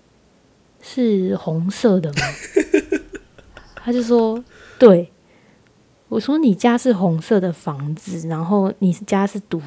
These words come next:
栋吗？”他说：“对。”然后我就现场找那个卫星云图给他看，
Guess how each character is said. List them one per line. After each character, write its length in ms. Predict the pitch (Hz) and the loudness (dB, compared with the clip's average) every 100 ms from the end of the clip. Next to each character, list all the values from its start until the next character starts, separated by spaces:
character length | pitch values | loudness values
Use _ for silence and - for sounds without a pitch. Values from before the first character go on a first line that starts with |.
| - | -4
栋 240 | 180 147 | -4 -4
吗？” 280 | 151 - 202 - - _ _ | -10 -10 -10 -12 -20 _ _
他 200 | 202 196 | -4 -2
说 260 | 196 190 190 - | -2 -4 -6 -2
：“对。” 200 | 185 - _ _ _ _ _ _ _ _ - | -2 -2 _ _ _ _ _ _ _ _ -2
然 140 | 190 | 0
后 80 | 214 | 2
我 100 | 190 | 2
就 120 | 214 | 2
现 300 | - 254 175 | 4 4 4
场 200 | 175 165 | 0 -4
找 240 | 180 156 165 | -2 -2 2
那 80 | |
个 80 | 196 | 2
卫 220 | 185 202 | 4 4
星 160 | 185 185 | 4 2
云 180 | 165 151 | 0 -2
图 140 | 160 | -6
给 160 | 180 - | -4 -6
他 140 | 190 | -8
看， 200 | - - | -8 -6